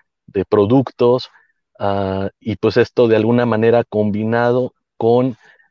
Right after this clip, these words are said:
eh, las ponencias, eh, que la mayoría son, son técnicas, pero también con, eh,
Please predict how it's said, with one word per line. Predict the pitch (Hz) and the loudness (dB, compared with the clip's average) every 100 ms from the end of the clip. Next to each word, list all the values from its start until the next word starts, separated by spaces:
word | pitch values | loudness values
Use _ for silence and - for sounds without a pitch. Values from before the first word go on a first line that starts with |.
| _ | _
eh, | 104 101 98 95 92 90 - | -6 -2 -2 -2 -2 -4 -2
las | 101 - | -2 -2
ponencias, | 107 113 120 113 117 110 104 95 - _ | -2 0 0 0 0 0 0 -4 -10 _
eh, | 104 95 92 90 90 - | -10 -6 -4 -6 -8 -8
que | 90 90 90 87 87 - - _ _ _ _ | -6 -4 -4 -4 -6 -12 -20 _ _ _ _
la | - | -10
mayoría | 95 98 101 107 | -4 0 2 2
son, | - 120 117 - | 2 0 0 -4
son | - 123 | -4 0
técnicas, | 156 147 156 180 - | 0 0 -2 -4 -2
pero | 107 | -2
también | 98 107 107 113 123 - | -2 -4 -2 0 0 -4
con, | - 113 107 - - | -2 -2 -2 -8 -10
eh, | 98 95 95 95 | -6 -4 -4 -6